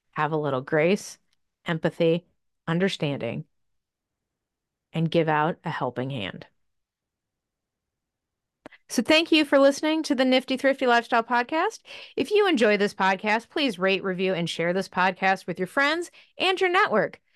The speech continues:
This podcast is produced by Megan Cohill at Blue House Social.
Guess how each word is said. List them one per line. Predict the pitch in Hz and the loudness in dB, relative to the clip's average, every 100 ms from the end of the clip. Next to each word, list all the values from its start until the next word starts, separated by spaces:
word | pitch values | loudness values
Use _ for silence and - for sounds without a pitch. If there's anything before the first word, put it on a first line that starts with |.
| - - _ | -20 -20 _
This | - 370 | 2 2
podcast | - 254 226 214 220 208 | 2 2 2 4 0 0
is | 208 | -4
produced | - 220 269 277 269 | -2 0 2 2 2
by | 247 | 0
Megan | 233 226 214 | 2 2 0
Cohill | 214 254 254 226 202 240 | -2 0 0 2 2 2
at | - 254 | 0 -2
Blue | 226 196 | -2 0
House | 202 226 | 0 0
Social. | - 302 339 175 - | 0 -2 -2 -4 -6